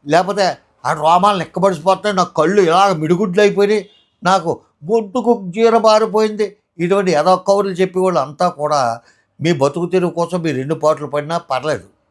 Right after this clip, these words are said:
struggle for existence, ప్రతి ఓడు మనుగడ కోసం పోరాటం సాగించవలసిందే.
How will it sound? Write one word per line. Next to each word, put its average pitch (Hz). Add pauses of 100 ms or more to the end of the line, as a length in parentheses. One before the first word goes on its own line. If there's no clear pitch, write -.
struggle 151
for 175
existence, 139 (100)
ప్రతి 139
ఓడు 185
మనుగడ 165
కోసం 156
పోరాటం 151
సాగించవలసిందే. 151